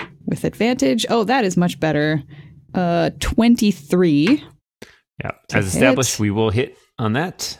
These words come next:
Speaker 2: And how much
Speaker 1: Yeah.
Speaker 2: damage you do?
Speaker 1: Ugh. Minimum damage, which is four. So I'm guessing that's not much, but I'm still chi-, I'm chipping away at this.
Speaker 2: You're very slowly chipping away. You're really, you've got the dedication
Speaker 1: Uh-huh.
Speaker 2: down. You're, like,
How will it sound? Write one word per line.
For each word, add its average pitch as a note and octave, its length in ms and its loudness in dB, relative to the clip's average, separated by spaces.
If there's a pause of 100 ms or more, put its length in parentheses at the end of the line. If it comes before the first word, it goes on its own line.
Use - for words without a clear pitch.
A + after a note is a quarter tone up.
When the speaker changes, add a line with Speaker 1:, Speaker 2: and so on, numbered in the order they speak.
Speaker 2:
And G2+ 420 2 (140)
how F#2+ 120 -4
much G2 100 0
Speaker 1:
Yeah. - 60 -6
Speaker 2:
damage G#2 280 0
you F2+ 60 -4
do? F2 180 -2 (760)
Speaker 1:
Ugh. F#3+ 420 0 (400)
Minimum F3 800 4
damage, D3+ 720 2 (400)
which C#4 160 0
is D#4+ 160 2
four. F3+ 720 0 (180)
So D#3+ 300 -4
I'm D#3+ 300 0
guessing E3 340 -2
that's E3 200 -4
not D#3 220 -2 (180)
much, D3+ 360 -2
but C#3 160 -2
I'm G3+ 160 2
still A3+ 340 2
chi-, - 280 0
I'm A#3 180 2
chipping G#3+ 320 2
away E3 200 2
at C#3 120 -2
this. C3+ 240 -4
Speaker 2:
You're G#2 80 -2
very C3 320 0
slowly B2 380 0
chipping G#2+ 340 -2
away. G#2 180 0
You're A#2 140 0
really, E3 420 2
you've D3 280 -2
got G3+ 180 2
the D3 80 2
dedication C3+ 720 2
Speaker 1:
Uh-huh. E2+ 40 -4
Speaker 2:
down. F2 320 0
You're, G#2 120 0
like, G2 260 -2